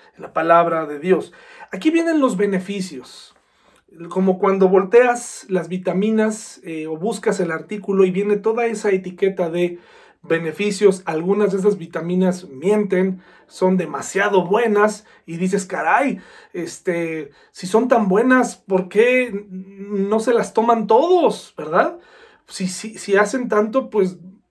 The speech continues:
¿por qué, no?". Y abajo dice, eh, "La persona,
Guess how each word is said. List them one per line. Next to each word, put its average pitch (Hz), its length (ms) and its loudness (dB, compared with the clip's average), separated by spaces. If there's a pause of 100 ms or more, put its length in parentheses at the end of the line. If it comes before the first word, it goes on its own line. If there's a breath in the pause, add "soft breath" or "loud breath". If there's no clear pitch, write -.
(380)
¿por 180 200 -2
qué, 294 260 2
no?". 254 200 0
Y 190 140 -4
abajo 196 440 2
dice, 202 500 2 (260 loud breath)
eh, - 220 -10 (680 loud breath)
"La 160 240 -8
persona, 202 840 2